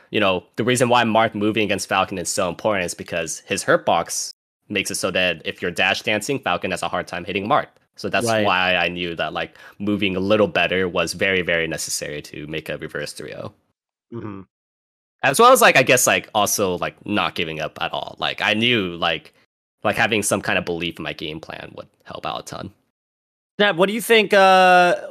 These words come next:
Speaker 2: you know, what, what brings this question? I'm kinda curious from your perspective. Do you feel like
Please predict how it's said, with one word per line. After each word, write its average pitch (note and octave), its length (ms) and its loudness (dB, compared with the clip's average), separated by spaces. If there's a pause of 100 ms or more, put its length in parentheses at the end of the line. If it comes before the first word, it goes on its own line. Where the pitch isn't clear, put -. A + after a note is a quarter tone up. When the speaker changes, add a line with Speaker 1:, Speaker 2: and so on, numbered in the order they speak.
(120)
Speaker 2:
you E3+ 200 -2
know, D#3+ 120 4
what, E3+ 240 0
what G#3 180 0
brings F3+ 300 0
this B2+ 160 -8
question? A#2+ 320 -10
I'm A#2 100 -10
kinda C3 220 -6
curious A#2 380 -6
from B2 140 -12
your A2+ 120 -6
perspective. G#2 500 -12
Do A2 80 -12
you A#2 120 -6
feel D3 280 2
like B2+ 320 2